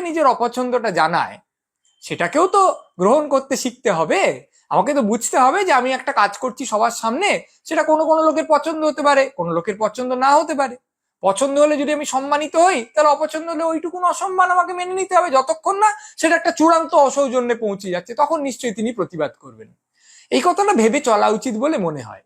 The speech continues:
এমনিতে রাজনীতির লোকদের নিন্দে করতে আমরা ভালোবাসি। কোনো একজন মুখ্যমন্ত্রী বা কোনো একজন মন্ত্রী যা করেছেন, আমরা তাকে তিরস্কার করে অনেকটা সমর্থন করিয়ে থাকি, কিন্তু রাজনীতি করছেন বলেই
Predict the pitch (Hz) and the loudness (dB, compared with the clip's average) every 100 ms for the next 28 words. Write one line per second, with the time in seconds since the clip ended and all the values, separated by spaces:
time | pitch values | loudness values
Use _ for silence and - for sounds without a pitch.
0 | 156 139 147 170 311 - 220 277 294 269 | -10 -8 -8 -2 2 2 0 -6 -4 0
1 | 277 240 294 262 254 262 269 285 277 269 | 0 0 -4 -4 -4 -4 -4 -4 -2 0
2 | 208 254 269 254 277 294 _ _ - 269 | 2 4 2 2 -2 -6 _ _ 0 2
3 | 277 254 269 254 269 269 269 247 269 285 | 4 2 0 -2 -4 -2 0 0 0 2
4 | 285 254 254 247 247 233 240 240 240 233 | 2 2 2 0 0 0 -2 -2 0 2
5 | 240 247 262 262 - _ _ - 277 285 | 2 2 0 0 -2 _ _ -4 -2 0
6 | - 233 247 247 247 - 262 233 262 277 | 0 0 -2 0 -2 0 0 2 4 4
7 | 208 220 - 202 196 196 196 214 202 180 | 2 -4 -6 -8 -4 -4 -4 -8 -4 -4
8 | 175 160 123 107 _ _ _ _ - 247 | -2 -4 -6 -14 _ _ _ _ -6 -2
9 | 247 190 170 165 220 302 240 220 226 294 | 2 4 2 0 -6 0 2 2 0 -2
10 | 302 330 247 | 2 4 2